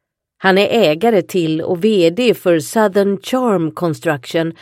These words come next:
Han kommer att jobba tillsammans med dig på vårt sommarhusprojekt." Sawyer fortsatte prata på,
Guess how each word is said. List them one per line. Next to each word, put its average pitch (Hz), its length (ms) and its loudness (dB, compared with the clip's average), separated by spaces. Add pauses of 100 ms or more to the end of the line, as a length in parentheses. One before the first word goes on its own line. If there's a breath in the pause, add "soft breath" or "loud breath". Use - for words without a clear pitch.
(500 soft breath)
Han 233 200 0
kommer 262 200 0
att 311 140 -2
jobba 269 280 0
tillsammans 214 520 -2
med 190 140 -2
dig 185 240 2
på 170 160 -4
vårt 165 280 0
sommarhusprojekt." 156 1300 -4 (800)
Sawyer 190 540 0
fortsatte 247 640 -6
prata 220 380 -2
på, 147 340 -4